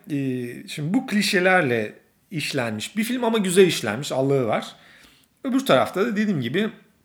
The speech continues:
e, ya, Parasite'ın ödül alması böyle liberal mind'a, e, böyle cuk diye oturan bir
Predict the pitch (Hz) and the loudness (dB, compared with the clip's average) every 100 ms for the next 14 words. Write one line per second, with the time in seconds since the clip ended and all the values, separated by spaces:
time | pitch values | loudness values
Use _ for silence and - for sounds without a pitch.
0 | _ _ _ _ _ _ - _ 110 98 | _ _ _ _ _ _ -20 _ -6 -6
1 | 95 95 95 101 - - - - 175 - | -8 -10 -10 -14 -18 -16 -14 -12 -12 -12
2 | - - - - - _ - - - 262 | -14 -16 -18 -20 -20 _ -20 -6 0 2
3 | 185 151 202 208 202 185 - 147 135 127 | 2 0 0 -2 0 0 0 0 0 -4
4 | - 214 180 147 147 - 143 190 180 147 | -4 -4 -4 -4 -6 -6 0 2 4 2
5 | 160 180 151 143 190 196 - - - - | 2 0 0 0 0 -2 -8 -16 -20 -18
6 | - - 190 160 180 175 185 254 - 175 | -18 -14 -12 -8 -6 -4 -4 -4 0 2
7 | 190 - 156 135 110 101 | 2 2 0 0 -2 -6